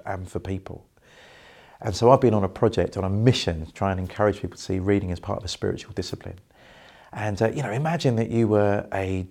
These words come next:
doctor and, um, that the last medical book or medical thing that you read was twenty years ago. You know, you would be pretty nervous that this doctor wasn't up to scratch. Um, and so in the same way,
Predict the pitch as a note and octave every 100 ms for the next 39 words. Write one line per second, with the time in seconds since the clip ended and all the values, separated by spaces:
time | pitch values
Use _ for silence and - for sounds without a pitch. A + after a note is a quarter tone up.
0 | - - - - F2 - _ _ _ -
1 | F#2+ F#2 F#2 G2 F#2+ F#2+ - - _ -
2 | - - G#2+ C3 C3+ A#2 - - _ _
3 | G2+ A2 B2 A2 A2+ G#2 A2+ - - F#2
4 | F#2 A#2+ A#2 - G2+ G2 G#2+ F#2 F#2+ G2
5 | F#2 A#2+ F#2 D#2+ - _ _ - - -
6 | A2 G2 A#2 A#2+ - - - _ _ -
7 | - - - G2+ F#2 G2+ C3 B2+ A2+ -
8 | A2 G#2+ B2 A2+ - - F2+ - F2 -
9 | F#2+ G2+ G2 - A#2+ - - G2 - B2
10 | F#2 - - - - - - - G#2 G2+
11 | G2 G2+ - A#2+ A#2 C#3 C3+ C3+ B2 A#2
12 | E3 D#3 C3+ D3 A#2 E2 E2+